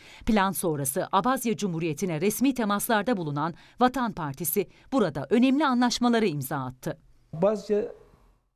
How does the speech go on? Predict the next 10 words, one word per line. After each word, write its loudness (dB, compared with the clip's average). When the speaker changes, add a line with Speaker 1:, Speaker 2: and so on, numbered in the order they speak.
Speaker 2:
bizim 0
için -4
Kuzey 0
Kıbrıs -6
neyse 0
Rusya -4
için -4
de -2
Abazya -4
o. -12